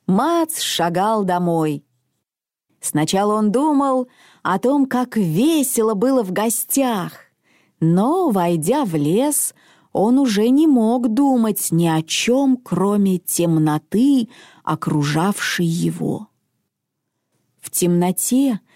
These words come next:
ели выглядели совсем иначе, чем днем. Они были темные, большие и страшные.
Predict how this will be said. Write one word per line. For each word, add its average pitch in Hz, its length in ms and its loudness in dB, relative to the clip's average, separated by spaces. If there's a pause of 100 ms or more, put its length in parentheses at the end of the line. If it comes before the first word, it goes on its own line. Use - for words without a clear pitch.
(320)
ели 220 600 2
выглядели 220 840 0
совсем 262 840 0
иначе, 269 720 0
чем 277 360 2
днем. 220 540 2 (1040)
Они 151 260 2
были 147 240 0
темные, 175 1000 0 (480)
большие 170 1120 0 (180)
и 156 140 -4
страшные. - 1500 -4